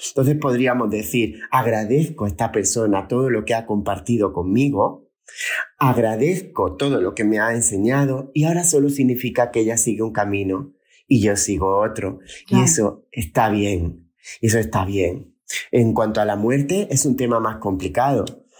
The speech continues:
Speaker 1: Yo perdí un hermano que se suicidó cuando, cuando él tenía vein-, treinta y dos años.
Speaker 2: Ay, Dios mío.
Speaker 1: Y, y mi familia entera,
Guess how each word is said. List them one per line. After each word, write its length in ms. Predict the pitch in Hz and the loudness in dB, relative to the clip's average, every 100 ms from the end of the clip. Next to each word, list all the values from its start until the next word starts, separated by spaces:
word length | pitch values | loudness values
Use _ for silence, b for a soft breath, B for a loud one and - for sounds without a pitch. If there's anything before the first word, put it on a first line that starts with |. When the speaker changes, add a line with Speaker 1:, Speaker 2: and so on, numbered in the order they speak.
| b b | b b
Speaker 1:
Yo 360 | 117 123 - | 2 2 -2
perdí 260 | - 127 123 | -2 0 2
un 160 | 120 117 | 2 2
hermano 460 | 104 107 113 156 | 0 2 2 0
que 120 | 135 | -2
se 120 | 104 107 | -4 -4
suicidó 560 | 107 98 98 92 107 | -6 -6 -2 2 2
cuando, 800 | 110 107 95 92 90 87 85 - - | 2 0 0 0 0 -2 -4 -8 -10
cuando 300 | - 98 98 | -2 0 0
él 100 | 95 | -2
tenía 300 | 104 101 98 | -2 0 0
vein-, 280 | 92 90 87 | 0 -2 -6
treinta 320 | - 101 92 90 | -4 -2 0 0
y 80 | |
dos 240 | 87 90 - | 0 -2 0
años. 520 | 87 104 104 - - - | 2 2 2 -2 -10 -8
Speaker 2:
Ay, 340 | - 208 202 190 | -2 0 0 -4
Dios 340 | - - - | -8 -10 -8
mío. 100 | - - _ _ _ _ _ - | -10 -10 _ _ _ _ _ 0
Speaker 1:
Y, 800 | 151 120 110 104 101 98 95 - - | 4 4 4 0 0 2 0 -2 -2
y 60 | 139 123 | 2 4
mi 560 | 113 107 101 - 120 113 | 4 2 2 0 0 0
familia 540 | 107 101 113 123 127 | -2 0 0 2 0
entera, 640 | 135 131 131 139 165 170 | 0 0 0 2 0 -2